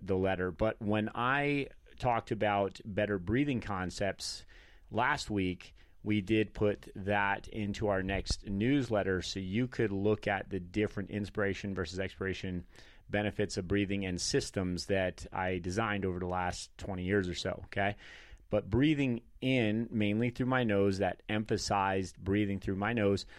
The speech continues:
for three steps and then breathing out for two steps while I'm what I call priming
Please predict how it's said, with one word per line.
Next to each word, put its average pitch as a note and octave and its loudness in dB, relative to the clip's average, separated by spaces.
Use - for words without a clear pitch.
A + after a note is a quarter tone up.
for G#2 4
three B2+ 0
steps - -2
and G2 -2
then G2 0
breathing G2+ 0
out G2+ 2
for F2 -8
two C#3 0
steps - -2
while G#2+ 2
I'm G#2 0
what G#2 2
I G#2+ 2
call G#2+ 4
priming G#2+ 0